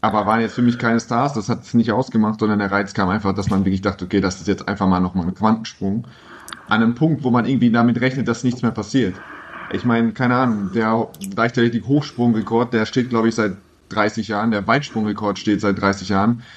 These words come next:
So, es ist einfach auch irgendwann ist ein Punkt erreicht, wo wir uns körperlich nicht mehr,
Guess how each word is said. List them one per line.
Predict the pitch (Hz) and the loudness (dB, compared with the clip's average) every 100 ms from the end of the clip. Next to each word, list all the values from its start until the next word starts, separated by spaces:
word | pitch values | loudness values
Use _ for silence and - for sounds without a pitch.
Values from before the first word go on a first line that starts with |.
| - | -12
So, | - 110 90 | -4 -2 -2
es | - | -4
ist | 123 | -2
einfach | 113 120 117 | 0 2 2
auch | 90 117 | 0 2
irgendwann | 123 135 113 110 | 2 4 4 2
ist | 110 104 | 0 -2
ein | 107 101 | -4 0
Punkt | 139 139 110 | 0 0 0
erreicht, | 98 98 107 | -2 -4 -4
wo | 113 107 | -4 0
wir | 113 | 0
uns | 104 - - | 0 -6 -6
körperlich | 135 127 110 101 104 | -2 -2 -2 -4 -6
nicht | 107 | -2
mehr, | 113 104 98 | 0 0 -2